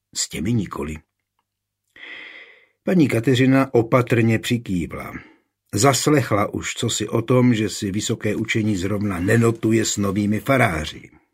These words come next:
Mnozí totiž nevzešli z řad učenců. Byli to prostí kazatelé, kteří hovořili s upřímným přesvědčením, ale bez znalosti teologie. Mnozí navíc tvrdili, že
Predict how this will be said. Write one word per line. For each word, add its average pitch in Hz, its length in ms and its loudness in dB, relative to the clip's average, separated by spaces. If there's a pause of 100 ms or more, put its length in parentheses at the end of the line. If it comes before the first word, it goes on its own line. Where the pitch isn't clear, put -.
(420)
Mnozí 143 340 4
totiž 139 500 0
nevzešli 123 800 2
z 95 160 -4
řad 131 280 0
učenců. 80 760 -4 (340)
Byli 147 220 2
to 98 140 -4
prostí 98 420 -6
kazatelé, 127 640 2
kteří 104 360 -4
hovořili 110 580 0 (500)
s - 140 -2
upřímným 120 580 2
přesvědčením, 151 1080 4
ale 180 260 2
bez 123 280 4
znalosti 123 680 2
teologie. 80 800 -4 (640)
Mnozí 113 360 4
navíc 95 420 0
tvrdili, 127 560 2 (280)
že 185 120 -4